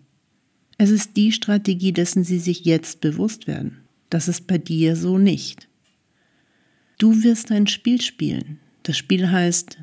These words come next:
du sagst anderen Bescheid, was du vorhast. Ich weiß, das machst du nicht gerne.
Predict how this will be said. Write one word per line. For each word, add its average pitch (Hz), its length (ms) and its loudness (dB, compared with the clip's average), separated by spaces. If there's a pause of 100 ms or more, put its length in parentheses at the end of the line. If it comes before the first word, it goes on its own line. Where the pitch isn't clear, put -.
du 160 100 -2
sagst 151 520 -2
anderen 175 380 2
Bescheid, 175 520 -4
was 165 160 -6
du - 80 -16
vorhast. 160 640 -6 (560)
Ich 143 180 -8
weiß, - 300 -8
das - 160 -8
machst 165 300 -2
du 170 60 6
nicht 185 360 2
gerne. 160 320 4